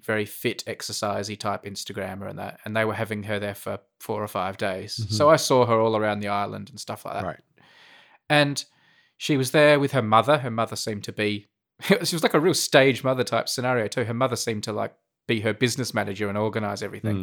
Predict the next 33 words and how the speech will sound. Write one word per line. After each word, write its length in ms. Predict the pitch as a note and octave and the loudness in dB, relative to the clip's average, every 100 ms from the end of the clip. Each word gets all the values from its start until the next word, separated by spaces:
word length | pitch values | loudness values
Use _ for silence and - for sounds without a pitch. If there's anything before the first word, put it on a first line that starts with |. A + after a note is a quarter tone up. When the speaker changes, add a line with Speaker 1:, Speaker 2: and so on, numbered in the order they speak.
| F#2 | -6
Speaker 2:
Mm. 40 | - _ _ _ _ _ _ _ - | -14 _ _ _ _ _ _ _ 0
Speaker 1:
And 160 | F#3 | 4
I 80 | G3+ | 4
remember 300 | G#3 B3 A3+ | 2 -2 -2
thinking 340 | - G#3+ - | -4 -6 -8
she 160 | F#3 F#3+ | -8 -6
seemed 320 | - F3 E3 | -4 -6 -4
really, 540 | D#3+ E3+ E3 D3+ C3 _ _ _ _ _ _ _ _ _ _ | -2 0 2 0 -2 _ _ _ _ _ _ _ _ _ _
like, 400 | C3+ C3 - - | 2 2 2 -10
quite, 400 | - - C3 B2 - _ _ | -8 2 4 4 2 _ _
like, 180 | - - | -16 -6
sullen. 600 | - - A#2+ C3+ G3+ A3+ - _ - | 0 6 8 8 2 -2 -10 _ -2
Like, 280 | A#2+ - - _ - | -2 -2 -6 _ -10
she 220 | - C#3+ | -6 -6
seemed 420 | C3 - C#3 B2+ | -6 -4 -4 -4
quite 280 | - C3 C3 | 2 4 4
a 20 | |
quiet 540 | - - A#2+ A#2 A#2+ - | 0 0 4 4 2 -2
person 420 | A2+ A2 - A2+ | -4 -4 -4 -6
and 140 | A2 | -6
didn't 200 | G#2+ A2+ | -8 -10
seem 220 | - A2 G#2+ | -8 -8 -6
very 180 | A2 G#2+ | -6 -6
smiley 600 | - G#2+ G#2+ G#2+ G#2 G#2 | -4 -2 -2 -2 -4 -8
and 100 | G2+ | -8
happy. 380 | A2 - G#2+ G2+ | -10 -6 -6 -6
And 160 | G2+ - - - - - _ | -8 -16 -20 -20 -20 -20 _
I 60 | F4 | 4
don't 180 | D#3 A2+ | 4 8
know 200 | C#3 B2 | 8 10
her. 120 | A2+ | 8
Like, 140 | E3 | 6
I, 120 | - | 6